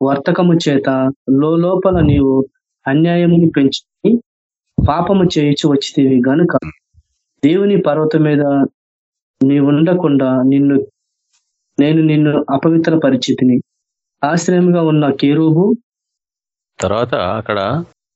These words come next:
Speaker 1: ఆ కింద ఉందన్న,
Speaker 2: పదమూడు
Speaker 1: గర్వించిన
Speaker 2: ప్ర-,
Speaker 1: కింద ఉంది.
Speaker 2: పదమూడవ వచనం నుంచి ఆ ఒక ప్రవచనం ఉందన్నట్టు, ఎహెచ్కేల్ ప్రవచనంలో పదమూడవ వచనం నుంచి ఏ రీతిగా దేవుని సన్నిధి నుంచి వీడు తొలగిపోయిండు, లూసిఫర్ అని ఉంది అక్కడ.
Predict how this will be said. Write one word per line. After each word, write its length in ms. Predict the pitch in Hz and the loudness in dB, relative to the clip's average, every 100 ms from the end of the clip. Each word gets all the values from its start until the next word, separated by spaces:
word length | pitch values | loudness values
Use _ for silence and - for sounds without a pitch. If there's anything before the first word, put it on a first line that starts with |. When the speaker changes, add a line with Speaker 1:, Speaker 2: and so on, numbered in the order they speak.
| _ _ _ _ _ _ _ _ 147 | _ _ _ _ _ _ _ _ -6
Speaker 1:
ఆ 20 | 156 | -2
కింద 200 | 175 208 | -2 0
ఉందన్న, 260 | 208 170 147 | 0 0 0
Speaker 2:
పదమూడు 140 | 139 | -2
Speaker 1:
గర్వించిన 420 | 151 170 165 160 | 0 0 0 0
Speaker 2:
ప్ర-, 80 | 160 | -2
Speaker 1:
కింద 220 | 165 170 | 0 0
ఉంది. 120 | 180 151 - _ - | 2 -2 -6 _ -6
Speaker 2:
పదమూడవ 600 | 113 131 139 143 135 113 | -4 -2 -2 -2 -4 -4
వచనం 340 | 101 117 110 | -4 -6 -4
నుంచి 480 | 101 101 - 175 208 - _ _ _ _ - | -4 -6 -6 -4 -6 -8 _ _ _ _ -8
ఆ 100 | 98 | -6
ఒక 160 | 95 | -6
ప్రవచనం 580 | 92 101 101 101 - 101 | -6 -4 -4 -4 -6 -4
ఉందన్నట్టు, 460 | 92 78 73 71 - | -4 -4 -6 -6 -6
ఎహెచ్కేల్ 360 | 82 92 92 82 | -6 -6 -6 -6
ప్రవచనంలో 580 | 80 76 - 76 80 143 - | -6 -8 -8 -10 -8 -10 -6
పదమూడవ 480 | 98 113 123 113 92 | -6 -4 -4 -4 -6
వచనం 340 | 78 - 76 | -6 -8 -8
నుంచి 380 | 71 67 - 202 - _ _ _ _ _ _ - | -8 -8 -6 -6 -6 _ _ _ _ _ _ -6
ఏ 100 | 101 | -4
రీతిగా 600 | 123 151 - 156 101 87 - 92 | -2 -4 -4 -4 -4 -6 -8 -10
దేవుని 480 | 90 98 113 117 104 | -6 -4 -2 -4 -4
సన్నిధి 380 | 101 95 92 | -4 -4 -4
నుంచి 440 | 92 87 - 85 85 | -4 -4 -6 -6 -4
వీడు 140 | 78 76 | -6 -6
తొలగిపోయిండు, 640 | 85 90 87 85 78 76 - _ _ _ 82 | -8 -6 -6 -4 -4 -6 -8 _ _ _ -6
లూసిఫర్ 420 | 85 - 90 82 | -6 -4 -4 -4
అని 120 | 85 | -2
ఉంది 140 | 78 | -4
అక్కడ. 320 | 73 65 62 | -4 -4 -6